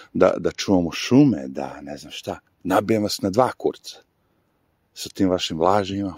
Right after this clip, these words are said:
prevarama i svim živim. Sve to ima smisla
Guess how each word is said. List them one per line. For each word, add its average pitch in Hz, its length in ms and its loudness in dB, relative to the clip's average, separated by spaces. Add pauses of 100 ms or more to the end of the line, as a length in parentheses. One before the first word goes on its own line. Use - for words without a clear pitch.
(100)
prevarama 92 560 0
i 87 40 -8
svim 87 260 -6
živim. 82 280 -6 (1160)
Sve - 180 0
to 190 180 4
ima 208 180 6
smisla 175 580 0